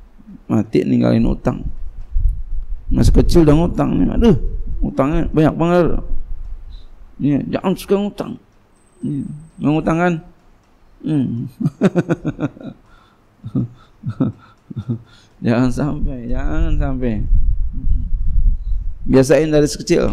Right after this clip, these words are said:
dari kecil, dari sekarang, ya. Dari kecil, jangan suka ngutang.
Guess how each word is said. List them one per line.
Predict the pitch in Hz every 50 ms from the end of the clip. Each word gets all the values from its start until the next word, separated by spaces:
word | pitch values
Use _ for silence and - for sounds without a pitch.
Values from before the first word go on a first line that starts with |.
| -
dari | - 131 135 139
kecil, | 135 143 127 143 139 131
dari | 135 135 131
sekarang, | 123 - - 135 127 123 113 113 127 - -
ya. | - 117 120 131 139 156 - - - - - _ _ _ _ _ _ -
Dari | - 104 113
kecil, | 113 113 110 - - 107 104 -
jangan | 120 127 127
suka | 123 123 123 123 120
ngutang. | 120 120 120 120 120 104 113